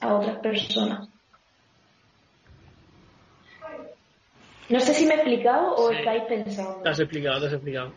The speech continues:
Speaker 2: Yo creo que es una mezcla de ambas, pero
Speaker 1: Vale.
Speaker 2: yo creo que
Speaker 1: <laughs>
Speaker 2: tir-, tiraría más por lo del tema de ese,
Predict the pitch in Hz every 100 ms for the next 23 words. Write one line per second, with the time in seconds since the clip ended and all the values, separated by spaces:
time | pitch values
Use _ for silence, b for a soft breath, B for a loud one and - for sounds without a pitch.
0 | - 170 175 180 180 175 185 170 156 185
1 | 160 151 160 185 214 220 202 202 - 170
2 | - 175 - 339 - 156 - 156 147 139
3 | 151 160 - 180 165 160 139 - 143 151
4 | 160 147 131 143 127 131